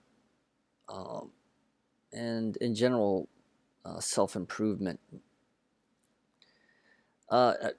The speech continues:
I, I want, for, for the first episode, I want to talk about Arnold Patton, and he's an author, and he wrote a book called,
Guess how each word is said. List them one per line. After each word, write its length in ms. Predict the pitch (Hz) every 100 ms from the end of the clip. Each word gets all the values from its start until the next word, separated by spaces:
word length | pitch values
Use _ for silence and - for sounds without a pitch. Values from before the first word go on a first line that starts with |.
| 127
I, 40 |
I 40 |
want, 300 | 139 175 156
for, 160 | - 160
for 140 | - 160
the 140 | 151
first 320 | - 208 196
episode, 260 | 160 - 160
I 60 | 139
want 180 | 131
to 80 | 123
talk 60 | 131
about 240 | 110 95
Arnold 340 | 95 110 113 -
Patton, 580 | - 113 107 95 92 - - -
and 200 | 92 101
he's 180 | 117 104
an 60 |
author, 680 | - 90 98 - 95 90 - _ _ _
and 120 | 110
he 100 | 107
wrote 240 | 104 101 95
a 40 |
book 260 | 92 104 -
called, 460 | - 95 87 80